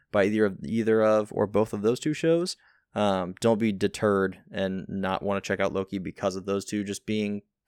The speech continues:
kinda average, which in my opinion they both were. Um, I think Loki has been much, much better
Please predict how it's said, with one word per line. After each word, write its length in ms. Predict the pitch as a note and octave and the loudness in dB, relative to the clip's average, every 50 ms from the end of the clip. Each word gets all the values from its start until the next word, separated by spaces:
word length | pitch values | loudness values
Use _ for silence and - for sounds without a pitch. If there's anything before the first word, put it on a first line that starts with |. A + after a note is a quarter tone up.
| - | -10
kinda 220 | - B2+ B2 B2+ B2+ | -6 -4 -2 0 2
average, 560 | C3 C3+ C#3+ D3 D3+ E3+ F3 F3+ F#3+ - - | 4 4 4 4 2 -2 -4 -6 -8 -12 -6
which 300 | D3 D3 C#3+ - - - - | -4 -4 -4 -4 -8 -12 -12
in 100 | E3+ D3 | -10 -8
my 120 | D#3 D#3 | -6 -4
opinion 340 | D#3 D#3 - E3 E3 E3 D#3+ E3 | -4 -4 -4 -6 -6 -6 -6 -6
they 60 | D#3+ | -2
both 240 | D#3+ E3+ E3+ D#3+ - | 0 0 0 0 0
were. 260 | F3 F3 F3+ F#3 - - - - _ _ _ _ _ - | 0 0 0 0 -2 -8 -16 -20 _ _ _ _ _ 0
Um, 460 | G2+ G#2 G2 F2+ F2 E2+ E2+ G2 - _ _ | 2 2 4 2 0 -2 -6 -10 -16 _ _
I 80 | G#2+ G#2+ | 0 2
think 140 | A2 G#2 G2 | 2 4 4
Loki 200 | F#2+ F2+ - F2+ | 2 2 0 -2
has 80 | F2 F2 | -4 -4
been 160 | G2 F2 F2+ | -4 -4 0
much, 240 | F#2 F#2+ E2+ - - | 0 0 0 0 -2
much 180 | D2+ D2+ - - | -6 -8 -6 -4
better 220 | - - - - | -6 -4 -4 -6